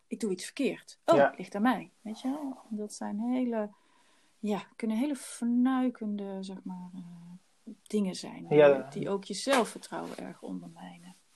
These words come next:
Speaker 1: Ja.
Speaker 2: En wat, wat zou je bijvoorbeeld op zo'n moment dan kunnen doen om het even, eh,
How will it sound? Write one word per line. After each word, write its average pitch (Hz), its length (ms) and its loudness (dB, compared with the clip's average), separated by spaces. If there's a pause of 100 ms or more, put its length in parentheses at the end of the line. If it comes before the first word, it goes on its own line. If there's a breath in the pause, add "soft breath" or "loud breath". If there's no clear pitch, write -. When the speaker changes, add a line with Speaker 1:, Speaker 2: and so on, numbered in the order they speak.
(100)
Speaker 1:
Ja. 214 140 -4 (240 loud breath)
Speaker 2:
En 156 140 8
wat, 175 200 10
wat 170 340 8
zou 170 160 12
je 165 260 12
bijvoorbeeld 160 400 6
op 151 120 2
zo'n 165 200 8
moment 156 320 6
dan 151 180 6
kunnen 151 300 6
doen 165 380 6
om 156 440 2
het 147 400 -4
even, 147 380 4 (600)
eh, 139 640 -6